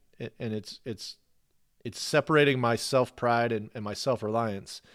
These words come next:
from the situations that I go through in life and, and say, All right, "God, use brotherhood to encourage me. Use, use the people around me to encourage me."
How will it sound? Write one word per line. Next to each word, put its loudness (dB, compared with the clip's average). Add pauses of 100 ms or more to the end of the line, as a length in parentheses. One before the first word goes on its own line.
(560)
from -4 (840)
the -6
situations -2
that -2
I -2
go -4
through -6
in -6
life -6
and, -10
and -8
say, -4
All -2
right, -2 (380)
"God, 2
use -4
brotherhood -2
to -2
encourage -8
me. -14
Use, 0
use -4
the -10
people 0
around 2
me -4
to -8
encourage -6
me." -14